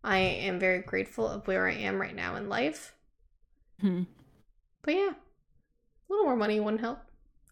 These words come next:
Speaker 1: I mean, a little more money would help. Like, it wouldn't, like, it would make it, would I be, like, a lot happier, a lot more fulfilled?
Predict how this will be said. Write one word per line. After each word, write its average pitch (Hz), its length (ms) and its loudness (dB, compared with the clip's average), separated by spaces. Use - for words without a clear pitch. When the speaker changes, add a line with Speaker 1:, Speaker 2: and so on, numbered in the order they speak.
Speaker 1:
I 240 40 2
mean, 240 140 12
a - 20 8
little 233 160 8
more 277 100 6
money 247 200 6
would 196 300 0
help. 339 180 -10
Like, 247 140 6
it 233 120 8
wouldn't, 285 380 8
like, 208 380 2
it 214 120 6
would 220 140 12
make 254 200 6
it, - 120 0
would 240 120 -8
I 254 140 2
be, 311 140 2
like, 294 200 2
a 202 80 6
lot 190 340 2
happier, 330 420 -6
a - 80 -2
lot 202 240 0
more 220 120 2
fulfilled? 214 600 0